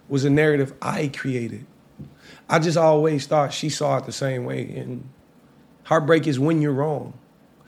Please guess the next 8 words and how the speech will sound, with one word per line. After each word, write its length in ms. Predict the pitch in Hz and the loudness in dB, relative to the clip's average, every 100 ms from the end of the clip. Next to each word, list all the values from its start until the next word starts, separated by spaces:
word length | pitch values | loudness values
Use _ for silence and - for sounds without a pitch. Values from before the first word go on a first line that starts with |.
| - | -8
Heartbreak 360 | - 156 160 160 | -2 2 2 2
is 180 | 156 131 | 2 0
accepting 680 | 131 - 185 - 156 139 131 | 0 -2 -2 -2 0 0 0
you're 160 | 127 | -2
wrong 380 | 117 117 113 107 - _ - - - _ | -2 -4 -6 -8 -16 _ -20 -20 -20 _
and 140 | - 156 | -4 0
moving 260 | 180 170 | 0 0
forward. 380 | 143 180 127 110 | 0 -2 -2 -4